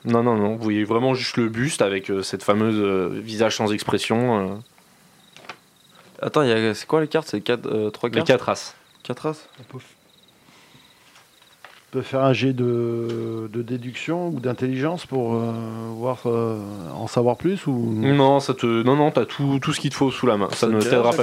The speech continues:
Speaker 3: Giacomo ?
Speaker 1: plus.
Speaker 3: Mais c'est quoi ces quatre as ? Pourquoi il y a quatre cartes ?
Speaker 1: Tu peux, effectivement, si, excuse-moi, tu peux faire un jet, euh, d'intelligence sur, euh, le, les théories du voyage dans le temps. Si tu me fais un très bon jet, tu peux décortiquer un peu plus, euh, le, les théories.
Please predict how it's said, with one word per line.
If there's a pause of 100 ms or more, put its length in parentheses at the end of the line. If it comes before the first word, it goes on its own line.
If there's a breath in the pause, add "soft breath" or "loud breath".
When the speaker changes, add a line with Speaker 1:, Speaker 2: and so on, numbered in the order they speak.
Speaker 3:
Giacomo ?
Speaker 1:
plus. (1080 loud breath)
Speaker 3:
Mais
c'est
quoi
ces
quatre
as ? (100)
Pourquoi
il
y
a
quatre
cartes ? (1500)
Speaker 1:
Tu
peux,
effectivement,
si,
excuse-moi,
tu
peux
faire
un
jet,
euh,
d'intelligence
sur,
euh,
le,
les
théories
du
voyage
dans
le
temps. (360 loud breath)
Si
tu
me
fais
un
très
bon
jet,
tu
peux
décortiquer (220)
un
peu
plus,
euh,
le,
les
théories.